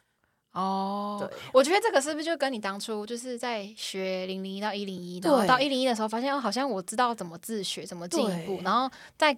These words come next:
Speaker 1: 工作好像也是一个新的开始，然后三个月后你好像知道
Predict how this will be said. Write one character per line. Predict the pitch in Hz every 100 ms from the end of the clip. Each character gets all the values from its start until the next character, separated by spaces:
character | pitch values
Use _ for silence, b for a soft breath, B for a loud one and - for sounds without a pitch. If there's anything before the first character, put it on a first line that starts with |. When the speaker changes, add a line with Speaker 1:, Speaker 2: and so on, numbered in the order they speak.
| _
Speaker 1:
工 | 254 247
作 | 262
好 | 202
像 | 180
也 | 196
是 | 185 208
一 |
个 | 175
新 | - 233
的 | 196
开 | - 170 170
始， | - - 220
然 | 190
后 |
三 | 202 220
个 | 202
月 | 202 202
后 | 220 185
你 | 180
好 | 180
像 | 185
知 | 196 190
道 | 202 185